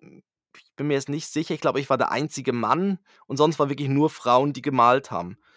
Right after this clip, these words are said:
Und das war irgendwie ein Samstagmorgen und ich fand das recht speziell, morgens um neun in so 'n, in so 'n, in so 'n, in so 'n großen Raum zu gehen. In der Mitte ist einfach so 'n, so 'n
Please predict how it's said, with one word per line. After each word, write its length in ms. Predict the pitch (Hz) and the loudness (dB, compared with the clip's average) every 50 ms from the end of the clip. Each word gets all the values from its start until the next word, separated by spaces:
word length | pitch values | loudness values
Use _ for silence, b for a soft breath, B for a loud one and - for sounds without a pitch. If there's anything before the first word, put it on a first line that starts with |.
| _ _ - | _ _ -10
Und 60 | 120 123 | -6 0
das 60 | 120 | 2
war 100 | 139 139 | 2 2
irgendwie 160 | 139 123 135 | 2 0 -4
ein 80 | 127 123 | -4 0
Samstagmorgen 960 | 107 120 117 151 156 - - 139 120 - 127 117 117 123 131 151 170 190 170 | 0 0 0 0 -2 0 0 0 0 0 2 4 6 8 8 6 4 2 0
und 80 | 127 | 0
ich 60 | 139 - | -2 0
fand 120 | - 139 | 0 0
das 120 | 135 - | 0 2
recht 180 | - 143 156 - | 0 -2 -2 -2
speziell, 420 | - - 147 - - - 139 139 | -6 -8 -8 -4 0 2 2 2
morgens 380 | 143 127 127 131 139 151 147 - | 4 6 6 6 6 4 2 0
um 140 | 113 135 135 | 0 0 0
neun 460 | 131 123 117 127 139 151 156 165 160 - _ _ _ _ _ _ _ | 2 4 4 4 4 4 2 0 -2 -4 _ _ _ _ _ _ _
in 120 | - 135 | -8 -2
so 100 | 127 139 | 2 2
'n, 100 | 139 135 | 2 2
in 100 | - 127 | 2 -2
so 80 | 123 135 | 0 0
'n, 140 | 131 131 131 87 | 2 0 0 -4
in 140 | 110 135 | -4 -2
so 80 | 120 131 | -2 -2
'n, 80 | 120 - - - 73 | -4 -4 -10 -12 -10
in 80 | 120 127 | -6 -4
so 60 | 131 | -4
'n 80 | 127 120 | -4 -2
großen 340 | - 127 151 151 - 143 | 0 0 0 0 0 0
Raum 300 | 120 - 107 131 156 175 | 2 4 4 4 4 2
zu 160 | - - 170 143 | 0 -4 -6 -4
gehen. 320 | - 147 147 151 156 156 | -2 0 0 0 0 0
In 80 | - 127 | 0 0
der 80 | 131 | 0
Mitte 220 | 131 143 156 - 156 | 0 0 0 -2 -2
ist 60 | 123 | -2
einfach 220 | 113 131 135 151 | 0 0 0 0
so 160 | 143 - 143 | 0 2 0
'n, 200 | 135 135 131 131 | 2 2 0 -4
so 100 | 120 123 | -4 -4
'n 280 | 120 123 123 123 123 123 | -4 -2 -4 -6 -8 -10